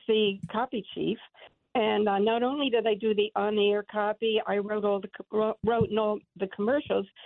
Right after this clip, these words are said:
and produced them, and my, my voice was used as well. And the salesmen would go, would go out with their little tape recorders with my commercials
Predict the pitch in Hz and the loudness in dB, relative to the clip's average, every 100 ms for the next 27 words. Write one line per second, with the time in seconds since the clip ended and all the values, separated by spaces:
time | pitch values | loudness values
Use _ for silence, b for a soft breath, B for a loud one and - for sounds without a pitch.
0 | B - 247 247 254 214 254 254 - 180 | B -4 -4 -2 -2 0 0 -2 -2 0
1 | 180 208 - 208 214 233 233 233 B B | 0 -4 -2 0 0 2 0 -2 B B
2 | B 240 240 233 330 339 208 196 190 190 | B 0 2 2 0 -2 -4 -4 2 0
3 | 196 - 226 285 330 190 - B B - | 0 -4 -2 0 0 -2 -6 B B -20
4 | _ 240 226 226 - 285 330 339 330 311 | _ 0 2 0 2 2 2 0 -2 -2
5 | 240 254 - 226 247 233 202 202 - 202 | -2 -2 -2 -2 0 0 0 -2 -4 -2
6 | 185 190 220 285 349 - - 285 262 214 | -2 0 0 0 -2 -4 -2 -2 -2 -6
7 | - 165 160 185 202 _ B - - 233 | -2 0 2 0 -2 _ B -18 -4 -2
8 | 233 269 269 - 247 190 190 202 202 | 0 -2 -2 -2 0 0 0 -2 -4